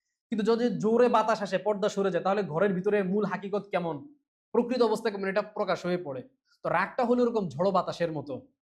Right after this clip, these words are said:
যেটা আসলে আপনার উপরে, যেটা আপনি ঠান্ডা অবস্থায় মানুষের সঙ্গে খুব সুন্দর সুন্দর কথা বলছেন, ওই পর্দাটাকে সরিয়ে দিচ্ছে। তখন যদি আপনি মাথা ঠান্ডা রাখতে পারেন, তার মানে এটাই হচ্ছে আপনি, আসল আপনি।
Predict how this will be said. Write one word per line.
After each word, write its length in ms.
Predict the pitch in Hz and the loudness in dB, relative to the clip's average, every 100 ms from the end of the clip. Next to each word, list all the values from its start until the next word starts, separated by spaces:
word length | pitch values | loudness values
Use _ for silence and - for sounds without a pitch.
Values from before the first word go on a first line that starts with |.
| _ _ _ 135 | _ _ _ -6
যেটা 240 | 170 190 | 0 2
আসলে 400 | 185 - 262 285 | 2 2 4 4
আপনার 380 | 285 196 220 226 | 2 -2 -2 -2
উপরে, 320 | 240 233 220 | 2 2 2
যেটা 220 | 214 214 | 2 0
আপনি 220 | 196 208 | -2 -4
ঠান্ডা 320 | 202 202 208 208 | -6 -4 0 0
অবস্থায় 340 | 202 202 190 | 0 -4 -6
মানুষের 240 | 180 180 | -6 -6
সঙ্গে 100 | 208 | -4
খুব 100 | 202 | -4
সুন্দর 180 | 202 202 | -6 -10
সুন্দর 180 | 202 202 | -4 -2
কথা 200 | 185 190 | 0 0
বলছেন, 520 | 175 156 165 143 - - _ - | -2 -4 -6 -8 -14 -20 _ 0
ওই 100 | 226 | 2
পর্দাটাকে 440 | 214 208 190 190 | 2 2 2 2
সরিয়ে 300 | 190 170 180 | -2 -2 -2
দিচ্ছে। 360 | 147 - 127 - _ _ _ _ _ _ _ - | -2 -6 -10 -12 _ _ _ _ _ _ _ 2
তখন 320 | 208 302 311 | 4 4 4
যদি 280 | 311 311 226 | 4 4 4
আপনি 260 | 233 254 | 2 2
মাথা 220 | 233 233 | 2 2
ঠান্ডা 220 | 262 262 262 | 0 2 2
রাখতে 220 | 254 254 | 2 2
পারেন, 240 | 254 254 | 0 0
তার 160 | 247 226 | 0 0
মানে 140 | 240 | 0
এটাই 300 | 233 220 277 | -2 -2 -2
হচ্ছে 220 | 240 - | -2 0
আপনি, 240 | 226 208 190 | -2 -2 -6
আসল 300 | 170 - 214 | -4 0 0
আপনি। 300 | 156 135 | 0 -4